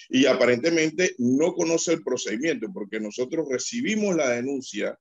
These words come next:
posteriormente que recibimos la denuncia de cancelaciones de los certificados de operación, nosotros establecimos un proveído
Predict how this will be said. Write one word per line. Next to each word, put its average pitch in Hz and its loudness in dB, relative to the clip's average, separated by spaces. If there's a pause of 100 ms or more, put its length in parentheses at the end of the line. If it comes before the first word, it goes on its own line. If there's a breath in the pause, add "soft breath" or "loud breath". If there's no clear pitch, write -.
(420)
posteriormente 131 -2
que 127 -2
recibimos 151 -2
la 160 2
denuncia 160 -2
de 107 -4
cancelaciones 110 -6
de 151 -2
los 139 -4
certificados 110 -4
de 147 0
operación, 139 -2 (320 soft breath)
nosotros 156 2
establecimos 151 0
un 160 -4
proveído 156 -2